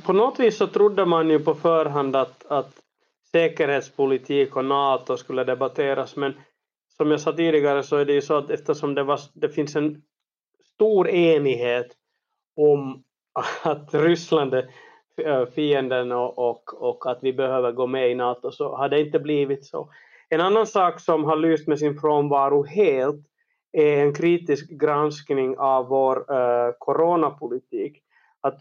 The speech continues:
att vad gjordes rätt?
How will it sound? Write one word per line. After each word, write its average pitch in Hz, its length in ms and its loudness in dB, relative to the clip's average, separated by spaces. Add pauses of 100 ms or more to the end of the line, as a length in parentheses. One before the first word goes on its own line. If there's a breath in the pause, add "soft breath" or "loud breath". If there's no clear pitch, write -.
att 139 220 -6 (280)
vad 165 640 0
gjordes 143 840 0 (280)
rätt? 147 400 -4